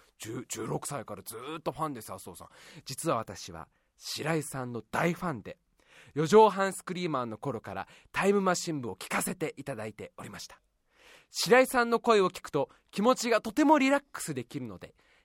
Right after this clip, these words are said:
映画の撮影の待ち時間はいつもタイムマシン部を聞いて心を落ち着かせています。九月十四日はそんな私の支えである白井さんのお誕生日とのことで、ぜひお祝いしたく、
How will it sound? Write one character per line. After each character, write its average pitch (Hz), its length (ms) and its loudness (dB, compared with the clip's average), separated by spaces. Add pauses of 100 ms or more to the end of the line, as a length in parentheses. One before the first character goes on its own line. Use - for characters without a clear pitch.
(100)
映 196 220 6
画 165 120 0
の 135 220 -2
撮 - 300 -8
影 175 200 0
の 156 160 -2
待 156 240 -2
ち - 20 -4
時 202 100 -2
間 135 200 0
は 107 140 -8 (200)
い 254 120 -2
つ 302 160 0
も 254 300 6
タ 165 120 -4
イ 180 40 2
ム 165 100 2
マ 156 100 2
シ 185 160 -4
ン 165 80 -4
部 131 100 -2
を 113 60 -2
聞 - 160 -12
い 104 40 -12
て 107 220 -10 (180)
心 139 320 -2
を 131 100 0
落 - 180 -8
ち - 40 -10
着 - 60 -10
か 208 120 -4
せ 202 100 -6
て 180 140 -4
い 127 60 -4
ま 113 100 -6
す。 - 160 -20 (760)
九 262 140 0
月 214 260 4
十 202 240 2
四 180 140 0
日 175 220 4
は 151 160 4 (280)
そ 254 220 6
ん 247 80 2
な 233 200 8
私 254 340 4
の 254 120 4
支 233 120 -2 (140)
え 247 120 6
で 233 100 4
あ 233 60 4
る 147 180 -2
白 196 320 4
井 220 60 2
さ 208 180 0
ん 196 100 0
の 170 180 2
お 170 40 -2
誕 220 340 2
生 226 160 6
日 170 80 -8
と 175 140 2
の 135 100 0
こ - 140 -10
と 147 140 -2
で、 110 160 -4 (440)
ぜ 214 120 6
ひ 190 260 -2
お 143 120 0
祝 139 220 0
い 139 40 -10
し - 60 -14
た 175 100 -8
く、 - 180 -10